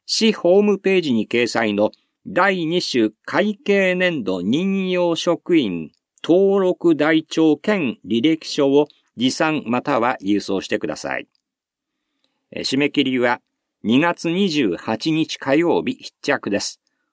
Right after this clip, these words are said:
お申し込みお問い合わせ先は指導課指導係へどうぞ。同じく第二種会計年度任用職員、募集職種、スクールサポートスタッフ。対象応募資格です。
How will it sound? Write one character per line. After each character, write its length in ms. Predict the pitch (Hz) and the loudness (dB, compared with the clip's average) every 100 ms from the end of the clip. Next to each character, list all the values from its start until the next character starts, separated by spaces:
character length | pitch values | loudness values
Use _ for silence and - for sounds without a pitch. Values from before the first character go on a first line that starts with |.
| _ - | _ -2
お 120 | 131 | 2
申 240 | 202 196 | 2 2
し 40 | - | -2
込 140 | 165 | -2
み 120 | 170 - | -2 -4
お 100 | 107 | 0
問 200 | 147 151 | 2 2
い 60 | |
合 40 | 139 | 0
わ 60 | |
せ 140 | - 127 | -2 -2
先 320 | 127 - 104 | -2 0 0
は 160 | 120 - | 0 -2
指 120 | - 123 156 | -6 0 2
導 220 | 151 139 | 2 0
課 180 | - 135 | -4 -6
指 260 | - - 107 | -6 -4 0
導 240 | 151 147 143 | 4 4 2
係 340 | 135 95 101 | -2 -2 -2
へ 60 | 123 | -4
ど 140 | - | -6
う 60 | - | -12
ぞ。 140 | - - _ _ _ _ _ _ _ _ _ _ - | -16 -20 _ _ _ _ _ _ _ _ _ _ -2
同 220 | 156 170 | 0 2
じ 140 | 147 | 0
く 240 | - 120 113 | 0 -2 0
第 340 | 175 214 190 | 0 0 0
二 140 | 175 185 | -2 0
種 200 | 139 113 | 0 -2
会 340 | - 185 208 | -2 -2 0
計 260 | - 202 185 | 0 0 2
年 240 | 180 139 | 0 -2
度 160 | 82 82 | -4 -2
任 300 | 104 160 156 | 0 0 2
用 200 | 147 135 | 2 2
職 360 | 123 117 135 | -2 -2 -2
員、 240 | 82 71 - _ _ - | -2 -6 -14 _ _ -6
募 140 | 101 120 | 0 2
集 220 | 147 135 | 4 2
職 280 | - 120 - | 2 -2 -4
種、 200 | 78 80 _ _ | -4 -6 _ _
ス 160 | - - | -12 -8
ク 280 | - 214 202 | 2 4 4
ー 20 | |
ル 140 | 196 | 2
サ 200 | - 147 | 0 -4
ポ 220 | - 170 | 0 0
ー 40 | 160 | 2
ト 120 | 147 | 0
ス 100 | - | -2
タ 120 | 120 | -6
ッ 40 | 101 | -6
フ。 360 | - - - _ _ _ _ - | -10 -16 -16 _ _ _ _ -4
対 180 | 147 139 | -2 0
象 380 | - 139 117 - | 0 2 2 0
応 160 | 117 120 | 0 0
募 160 | 117 | 0
資 100 | - | -2
格 240 | 107 92 73 | -6 -6 -6
で 80 | |
す。 220 | - - | -6 -8